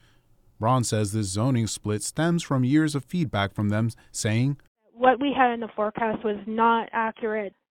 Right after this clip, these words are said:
Speaker 2: The winds were far too strong, the waves far too, um, high,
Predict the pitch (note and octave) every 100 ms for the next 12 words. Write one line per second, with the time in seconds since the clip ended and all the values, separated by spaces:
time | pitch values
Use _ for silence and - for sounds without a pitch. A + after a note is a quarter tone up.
0 | - A3+ A#3+ B3 A#3+ A#3+ A#3+ A3+ - F3+
1 | G#3+ A3 A3+ G3+ G3+ G#3+ G#3+ - G#3+ G#3+
2 | - A3 G#3+ G#3+ - - - - - A3
3 | G#3 G3+ G#3 - B3 A3 A3 G#3+ G3+